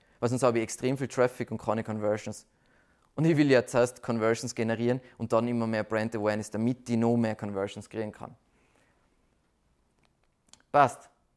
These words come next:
Was sind die Key Takeaways von heute? Es hat extrem lang gedauert, der Vortrag, das ist Nummer eins Key Takeaway. Dann, ähm,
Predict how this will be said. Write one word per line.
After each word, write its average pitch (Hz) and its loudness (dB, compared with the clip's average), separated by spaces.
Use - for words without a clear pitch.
Was 139 2
sind 139 -2
die 123 -6
Key 127 -8
Takeaways 113 -2
von 107 -10
heute? 101 -10
Es - -6
hat 120 4
extrem 123 -2
lang 117 0
gedauert, 113 -2
der 151 -8
Vortrag, 151 -6
das - -14
ist - -20
Nummer 117 -2
eins 113 -4
Key - -10
Takeaway. 143 0
Dann, 180 4
ähm, 139 4